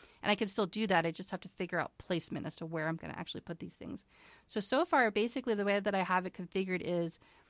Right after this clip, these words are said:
I have it, have the router routing to a switch, and then I have it routing to the other access points in a mesh network. So it's kind of a combination of the two. And it's been great. I FaceTime called my dad yesterday, and I was able to go way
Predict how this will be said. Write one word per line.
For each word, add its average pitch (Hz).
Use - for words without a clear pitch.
I 196
have 196
it, 185
have 185
the 185
router 220
routing 208
to -
a 170
switch, -
and 214
then 196
I 196
have 196
it -
routing 180
to -
the -
other 180
access 185
points 175
in -
a 165
mesh 165
network. -
So 185
it's 180
kind 185
of 175
a -
combination 175
of 180
the 170
two. 180
And 214
it's -
been 349
great. 208
I 196
FaceTime 254
called 214
my 196
dad 185
yesterday, 175
and 202
I 277
was 294
able 254
to -
go 196
way 277